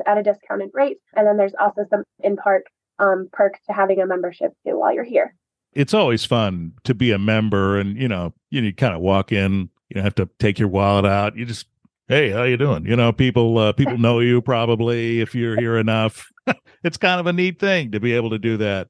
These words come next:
Speaker 2: Maybe even the giraffes recognize you. I'm not sure, but they might. <laughs> Someone might wanna help, uh,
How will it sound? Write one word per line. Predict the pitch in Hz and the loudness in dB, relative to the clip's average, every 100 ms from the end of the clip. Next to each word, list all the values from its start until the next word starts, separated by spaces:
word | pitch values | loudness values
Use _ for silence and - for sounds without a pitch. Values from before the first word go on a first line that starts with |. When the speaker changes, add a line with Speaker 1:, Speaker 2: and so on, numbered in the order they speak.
| _ - | _ -2
Speaker 2:
Maybe | 131 165 190 | 0 2 2
even | 202 | 2
the | 208 | 2
giraffes | 180 196 214 240 - - | 2 0 2 0 -2 -8
recognize | 92 101 87 98 98 95 | -8 -8 -2 0 0 -2
you. | 117 92 | -4 -4
I'm | 92 | 0
not | 135 160 - | 0 0 -2
sure, | 208 196 - | -2 -2 -4
but | - 117 - | -2 -2 -2
they | 190 | 0
might. | 175 151 175 - - 127 _ - | 2 2 -2 -6 -16 -20 _ -10
<laughs> | - _ - _ _ - | -10 _ -14 _ _ -6
Someone | - 269 262 175 - | -4 0 0 0 -2
might | 170 170 151 | 0 2 2
wanna | 151 143 | 0 0
help, | 107 147 101 90 _ - | 0 0 0 -4 _ -2
uh, | 117 110 | 0 -2